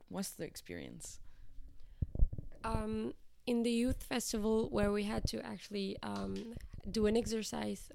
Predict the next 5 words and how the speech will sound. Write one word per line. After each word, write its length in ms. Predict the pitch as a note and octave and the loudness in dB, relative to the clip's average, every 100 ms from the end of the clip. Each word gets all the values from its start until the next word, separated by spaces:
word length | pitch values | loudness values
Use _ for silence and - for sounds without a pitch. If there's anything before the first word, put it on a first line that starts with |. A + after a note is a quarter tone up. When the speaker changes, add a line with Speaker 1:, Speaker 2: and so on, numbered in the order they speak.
| - | -4
Speaker 2:
uh, 440 | G3+ G3 G3 G3 - - | 0 2 2 0 -4 -6
around 380 | - G#3 G#3 G3+ | -2 0 0 -2
dialogue 480 | G3+ G3 F#3+ F#3 - - - - | -2 -2 -2 -6 -8 -20 -20 0
with 160 | A3+ | 0
strangers, 720 | - - G#3+ G#3+ G3+ G3+ D4+ | 0 -2 0 0 0 -2 -4